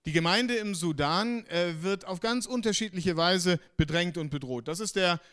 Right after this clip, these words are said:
äh, Compound, wie sagt man auf Deutsch, das, das, das Anwesen einer Bibelschule. Und schaut mal da im Hintergrund, das ist eine Moschee.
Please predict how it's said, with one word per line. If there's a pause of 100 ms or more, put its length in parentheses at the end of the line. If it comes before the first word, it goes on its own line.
(180)
äh, (340)
Compound,
wie
sagt
man
auf
Deutsch,
das, (180)
das,
das
Anwesen
einer
Bibelschule. (1300)
Und
schaut
mal
da
im
Hintergrund, (340)
das
ist
eine
Moschee.